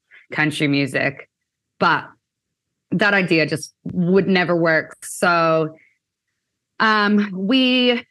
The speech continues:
me and Andy, my guitarist, um, we kinda got scouted,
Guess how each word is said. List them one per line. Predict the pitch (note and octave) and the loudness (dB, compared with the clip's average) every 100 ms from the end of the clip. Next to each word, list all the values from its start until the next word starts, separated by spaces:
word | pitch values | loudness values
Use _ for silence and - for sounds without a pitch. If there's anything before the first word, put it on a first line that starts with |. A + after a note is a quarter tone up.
| _ - _ _ _ _ _ _ | _ -20 _ _ _ _ _ _
me | A3 C4 | 0 2
and | C#4+ | 2
Andy, | G3+ G#3 G#3+ G3+ F#3 A3 A#3 | 0 0 2 2 2 2 2
my | G3+ | 0
guitarist, | F#3 - F#3 E3 E3+ A3+ - - | -2 -4 0 0 0 -4 -10 -8
um, | - E3+ E3+ | -2 -2 -2
we | F3+ | -4
kinda | G3 G3 F#3+ | -4 -4 -2
got | F#3 D#3 | -2 -4
scouted, | - F3+ E3+ E3 D#3+ D#3+ | -6 -2 0 0 -2 -4